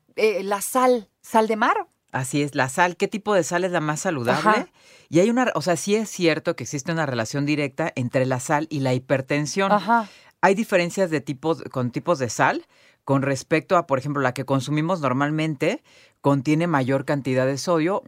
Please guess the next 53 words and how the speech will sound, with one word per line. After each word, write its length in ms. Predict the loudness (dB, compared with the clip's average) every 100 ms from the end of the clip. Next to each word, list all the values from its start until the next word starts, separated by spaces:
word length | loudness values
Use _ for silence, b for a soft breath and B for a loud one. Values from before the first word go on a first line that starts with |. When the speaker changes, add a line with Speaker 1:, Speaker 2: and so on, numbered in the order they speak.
| 4
Speaker 2:
pero 340 | 4 4 2
Speaker 1:
Ajá. 220 | -2 0 2
Speaker 2:
hay 160 | 2
un 100 | 0
punto 340 | -2 -2 0 0
muy 160 | -2
importante 760 | -2 -2 -4 -2 -4 -4 -6 b b b b _
que 160 | 0 0
se 140 | 2
detectó, 720 | 0 0 -4 0 2 2 0 -4
eh, 360 | -2 0 -2 -4 -12 -10
por 120 | -2 0
ejemplo, 300 | 0 -2 -2
que 80 |
el 80 | -2
bocio 560 | 0 0 0 0 -2 -4 -4
Speaker 1:
Ujú. 200 | -2 0
Speaker 2:
se 160 | 2
daba 320 | 4 4 2 0
por 140 | -4
falta 360 | -2 -2 0 2
de 140 | 2
yodo. 360 | 2 2 0 -6 -14 -2
Y 120 | 0
esto 200 | 0 -2
fue 220 | 0 2
desde 280 | 2 0 -2
el 140 | -4
siglo 480 | -4 -4 0 2 0 -2
quince 360 | 0 0 -2
antes 220 | -4 -4 -4
de 100 | -6
Cristo, 380 | -8 -6 4
Speaker 1:
Esto 140 | 6 6
Speaker 2:
¿no? 60 |
Speaker 1:
lo 80 | 6
decimos 400 | 6 4 2 0
porque 180 | 0 -4
está 160 | 2 4
muy 240 | 6 4
de 140 | 4 4
moda 300 | 4 4 2
cocinar 440 | -2 -2 0 0
con 160 | 0 0
sal 220 | 2 2
que 100 | 0
no 100 | -2
es 80 | 0
sal. 140 | 0
Bueno, 180 | 2 0
sí 140 | 0
es 80 | 0
sal, 320 | 2 -2 -2